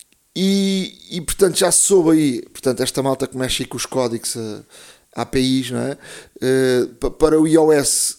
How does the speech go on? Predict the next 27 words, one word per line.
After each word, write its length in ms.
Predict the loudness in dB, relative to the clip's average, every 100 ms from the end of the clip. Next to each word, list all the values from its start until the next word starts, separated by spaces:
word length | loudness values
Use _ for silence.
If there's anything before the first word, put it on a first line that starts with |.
| _
eh, 280 | -2 0 -2
que 100 | -4
já 120 | -4 -2
estão 200 | 0 -2
disponíveis, 680 | -2 -2 0 2 2 0 -4 -14 -16 -18 -2
eh, 680 | 4 6 6 6 6 4 0
conseguiu-se 440 | -2 -2 0 -2
perceber 300 | 0 0 2
que 140 | 0 0
não 220 | 2 2
haverá 340 | 2 2 2 0
comandos 640 | -2 2 2 2 0 0
a 60 |
funcionar 640 | 0 -2 -2 0 0 0 -2 -10 -20 -20 _ _ -6
enquanto 480 | -4 2 4 4 0
passa 340 | 0 0 0
a 60 | 0
publicidade. 760 | 0 0 0 2 2 2 0 -6 -18 -20 _
Ou 160 | -6 -2
seja, 640 | 0 2 2 0 -4 -6 -12 -20 -20 _ _
eh, 1160 | 0 2 4 2 2 2 2 0 -2 -4 -8 -12 _ _ _ _
nem 340 | -10 0 0
pode 260 | 2 0 2
ser 120 | 0
saltada 560 | 2 0 2 0 2 0
a 40 |
publicidade. 680 | 0 -2 -2 -2 -2 -2